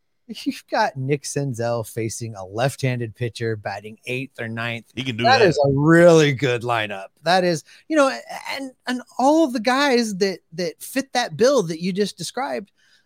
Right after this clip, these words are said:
Speaker 1: some of them aren't even on the team yet. There's still more coming. That's the amazing part about this.
Speaker 2: Yeah. And, man, I'm, I'm so fired up for what this team can turn into. But,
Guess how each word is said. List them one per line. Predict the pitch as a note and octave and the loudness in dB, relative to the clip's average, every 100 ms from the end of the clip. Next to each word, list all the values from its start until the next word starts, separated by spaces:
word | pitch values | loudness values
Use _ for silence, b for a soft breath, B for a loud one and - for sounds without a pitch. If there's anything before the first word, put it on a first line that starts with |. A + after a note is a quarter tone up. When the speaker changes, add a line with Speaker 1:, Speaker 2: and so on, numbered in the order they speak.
| b | b
Speaker 1:
some | - C#4+ F4 | -6 -2 0
of | E4+ | 2
them | D#4 C#4+ | 2 0
aren't | D4+ D#4+ | 0 2
even | D4+ D4+ | 0 0
on | D#4+ D#4 | -2 -2
the | C#4+ | -4
team | - F#4 F#4 C4+ | -4 -4 -2 -2
yet. | E3 F2+ - _ _ | -4 -6 -14 _ _
There's | F3+ D4+ E4 | -4 -2 -2
still | - - - E4 E4 D#4+ | -6 -14 -10 -6 -4 -6
more | C#4+ C4+ C#4+ D4 D4+ C#4+ | -4 -2 0 0 0 -4
coming. | - C#4+ E4 C#4+ A#2+ G#2+ _ b | -8 -8 -6 -8 -12 -18 _ b
That's | A3+ E4+ | -8 -8
the | - E3 | -6 -6
amazing | D#3 A#3 C#3+ A#2+ | -4 -2 -4 -6
part | A#2+ G#2+ | -10 -10
about | F2 D2+ | -14 -20
this. | _ - - - _ _ _ | _ -20 -20 -20 _ _ _
Speaker 2:
Yeah. | C3 G#2+ D#2+ - _ _ | -8 -6 -6 -12 _ _
And, | C#3 D3+ C3 A2 B B _ | -2 -2 -2 -12 B B _
man, | G#2 F#2 F2 - | -18 -14 -14 -4
I'm, | D#3+ F#3+ C#3+ b b b b b | -2 -2 -4 b b b b b
I'm | F3 A#3 | -8 -4
so | - G3 F#3 | -4 -2 -2
fired | - D#3+ D3+ D3+ C#3 | -2 -4 -2 0 0
up | A2 | -2
for | - A#2 | -4 -6
what | A2 B2 - | -4 -4 -4
this | A2+ G#2+ | -6 -6
team | - A2+ A2 G#2+ G#2 - _ _ _ _ _ _ - | -6 -6 -4 -4 -6 -10 _ _ _ _ _ _ -14
can | - D3+ | -4 -2
turn | C#3 D#3 D3+ | -2 -2 -2
into. | C3 C3 A#2 C3+ C3 | -2 -2 -2 -2 -2
But, | C3+ B2+ | 0 -2